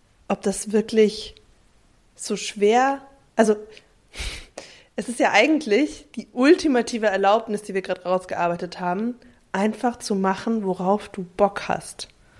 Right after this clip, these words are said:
Also das ist für mich gerade dieser Shift, zu checken, ja, es geht einfach eigentlich darum, <laughs> einfach zu machen, worauf ich Lust habe und das auch besser zu hören, worauf ich Lust habe und alles andere einfach nicht zu machen und wirklich viel mehr,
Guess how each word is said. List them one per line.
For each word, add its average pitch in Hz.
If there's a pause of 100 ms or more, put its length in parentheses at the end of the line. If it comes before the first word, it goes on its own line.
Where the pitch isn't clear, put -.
(360)
Also 185
das 214
ist 233
für 240
mich 233
gerade 202
dieser 190
Shift, 196
zu -
checken, 220 (680)
ja, 202
es 208
geht 208
einfach 220
eigentlich 220
darum, 254 (200)
<laughs> -
einfach 262
zu 240
machen, 226
worauf 214
ich 214
Lust 240
habe 202
und 202
das 190
auch 185
besser 190
zu 185
hören, 233
worauf 180
ich 190
Lust 180
habe 190 (280)
und 202
alles 226
andere 214
einfach 196
nicht 226
zu 220
machen 208 (400)
und 196
wirklich 226 (400)
viel -
mehr, 220